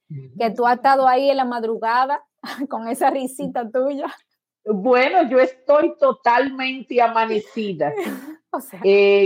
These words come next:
Speaker 2: en Hospitén, eh, gracias papá Dios, trajimos una criaturita muy hermosa en la madrugada. Este.
Speaker 1: <laughs> Y mírala cómo ella está. Yo estuviera ahora mismo así con la, con los ojos allá atrás.
Speaker 2: <laughs>
Speaker 1: Pero Belki es así, ella es, eh,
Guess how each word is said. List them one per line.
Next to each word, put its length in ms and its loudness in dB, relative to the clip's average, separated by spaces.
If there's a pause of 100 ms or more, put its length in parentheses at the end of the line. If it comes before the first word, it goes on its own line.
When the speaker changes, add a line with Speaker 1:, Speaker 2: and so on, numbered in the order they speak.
Speaker 2:
en 80 -10
Hospitén, 1000 -2
eh, 320 4
gracias 420 2
papá 320 2
Dios, 360 -2
trajimos 500 -2
una 380 -2
criaturita 760 0
muy 300 -2
hermosa 920 0
en 280 0
la 120 4
madrugada. 840 2
Este. 380 -2
Speaker 1:
<laughs> 300 -18 (320)
Y 100 -4
mírala 360 2
cómo 160 -2
ella 180 2
está. 380 -4 (300)
Yo 140 0
estuviera 340 4
ahora 160 2
mismo 240 -4
así 240 -2
con 100 -2
la, 320 -6
con 180 -10
los 220 -6
ojos 240 -6
allá 180 -8
atrás. 380 -10
Speaker 2:
<laughs> 500 -8
Speaker 1:
Pero 240 2
Belki 300 0
es 80 2
así, 280 0 (120)
ella 300 -2
es, 260 -2
eh, 340 -4